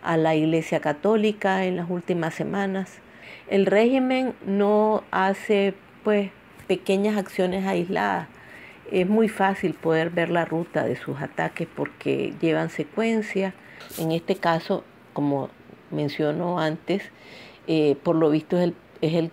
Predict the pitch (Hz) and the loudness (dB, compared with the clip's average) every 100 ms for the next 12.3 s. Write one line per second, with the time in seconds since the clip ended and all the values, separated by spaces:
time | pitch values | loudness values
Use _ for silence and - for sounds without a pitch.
0 | - - - - - 165 160 180 170 202 | -10 -20 -20 -10 -2 0 2 0 -2 2
1 | 214 220 180 156 196 160 156 - 165 147 | 2 4 2 2 2 2 0 0 -2 -2
2 | 139 139 139 143 143 - 131 - - - | -4 -4 -2 -2 -2 -8 -12 -14 -20 -20
3 | - 190 190 214 208 185 175 165 160 - | 0 0 2 2 4 2 0 0 0 2
4 | 160 160 156 147 190 233 240 247 247 - | 0 0 0 0 2 4 4 2 -4 -4
5 | 175 165 156 151 156 170 170 170 170 - | -4 0 0 2 0 0 0 2 0 0
6 | 170 165 - - 156 147 - 156 156 151 | 2 2 -2 -6 -4 -4 -2 0 0 -2
7 | 180 170 160 165 170 170 170 - - - | -2 0 0 0 0 0 -2 -16 -20 -20
8 | - - 160 151 139 - 170 160 151 156 | -12 -2 2 4 4 2 0 2 2 2
9 | 165 - 165 160 151 151 143 143 143 220 | 2 0 0 2 0 -2 -2 -2 0 0
10 | 226 214 208 190 - 156 160 - 160 156 | 2 4 4 2 0 -2 -2 0 0 2
11 | 147 - - - 151 139 147 196 214 214 | 0 -4 -12 -8 -2 -2 0 0 4 6
12 | 202 202 | 6 4